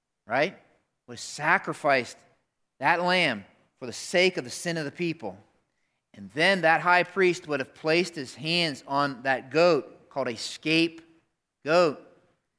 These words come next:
and would have pronounced and confessed all the sins of the people. And they would have let that goat go in the wilderness, just symbolic, to represent that when we're forgiven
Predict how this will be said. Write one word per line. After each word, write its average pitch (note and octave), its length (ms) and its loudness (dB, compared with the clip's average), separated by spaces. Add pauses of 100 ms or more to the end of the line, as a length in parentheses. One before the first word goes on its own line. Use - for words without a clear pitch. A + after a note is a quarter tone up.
(460)
and B2 120 -16
would D3 140 0
have C#3+ 160 -2
pronounced D#3+ 560 0
and - 80 -20
confessed D3 460 2
all D#3+ 240 6
the C#3+ 100 -4
sins E3 480 -2
of B2+ 60 -10
the A2 60 -14
people. D#3+ 540 -4 (340)
And F#2+ 100 -20
they B2+ 100 -6
would D3 120 -2
have A2 140 -8
let D3+ 300 2
that C#3+ 260 -2
goat D#3+ 360 2 (200)
go D3+ 140 0
in D#3 60 -2
the D3 80 -4
wilderness, C#3+ 300 0
just D3 200 -6
symbolic, D#3 600 2 (480)
to C#3 100 -6
represent D#3 1000 0 (360)
that B2+ 180 -6
when E3+ 360 0
we're D3 100 -2
forgiven E3+ 720 -2